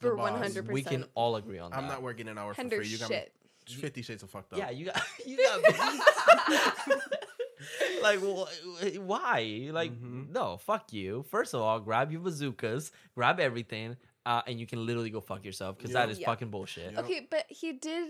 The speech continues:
Speaker 1: provide the place and all of the ammunition.
Speaker 2: Well, only because we were happened to be stuck there.
Speaker 3: Yeah.
Speaker 2: If it wasn't for that,
Speaker 3: That's like if we
Speaker 2: fuck
Speaker 3: were all at
Speaker 2: him.
Speaker 3: work and then,
Speaker 1: Then
Speaker 3: like
Speaker 1: everybody would have died that was there.
Speaker 3: Huh?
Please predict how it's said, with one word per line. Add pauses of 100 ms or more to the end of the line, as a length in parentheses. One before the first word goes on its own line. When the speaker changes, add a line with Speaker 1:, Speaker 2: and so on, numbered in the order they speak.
(200)
Speaker 1:
provide (400)
the
place
and (100)
all
of
the
ammunition. (480)
Speaker 2:
Well,
only
because
we
were
happened
to
be
stuck
there.
Speaker 3:
Yeah. (260)
Speaker 2:
If
it
wasn't
for
that,
Speaker 3:
That's
like
if
we
Speaker 2:
fuck
Speaker 3:
were
all
at
Speaker 2:
him.
Speaker 3:
work
and
then,
Speaker 1:
Then
Speaker 3:
like
Speaker 1:
everybody
would
have (140)
died (140)
that
was
there. (1000)
Speaker 3:
Huh?